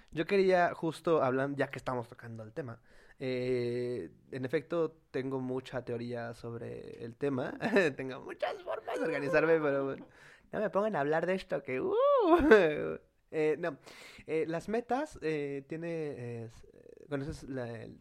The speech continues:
tipo de metas smart? ¿No? Eh, no recuerdo muy bien qué significan las siglas, se los vamos a dejar aquí abajito, una liga al, al artículo, pero tiene que ver con que sea medible, eh, que sea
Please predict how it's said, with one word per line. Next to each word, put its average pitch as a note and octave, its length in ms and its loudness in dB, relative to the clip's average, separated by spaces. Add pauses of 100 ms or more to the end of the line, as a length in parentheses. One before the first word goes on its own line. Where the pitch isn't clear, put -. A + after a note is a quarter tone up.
(100)
tipo C#3 280 -4
de A2 400 -6 (100)
metas C3 400 -6
smart? - 420 -8 (1160)
¿No? F3 260 -6 (140)
Eh, C3+ 640 2
no F3+ 100 4
recuerdo C4 280 4
muy B3 100 2
bien A#3+ 120 0
qué A#3 120 -2
significan F3 580 0
las B2 160 -2
siglas, E3 360 -4
se D3 60 -4
los B2 100 -2
vamos B2+ 180 -2
a A#2+ 40 -6
dejar - 200 -4
aquí B2 160 -6
abajito, A#2+ 480 -8
una B2 240 -4
liga A2+ 300 -6
al, G2 520 -10
al A#2 140 -8
artículo, E3+ 440 2 (540)
pero D3 220 12
tiene F3+ 180 4
que D#3+ 100 4
ver D3 140 8
con D#3+ 220 0
que C3+ 120 2
sea B2+ 440 2
medible, C#3 560 4 (680)
eh, A#2+ 800 4
que C3+ 100 0
sea C3+ 300 6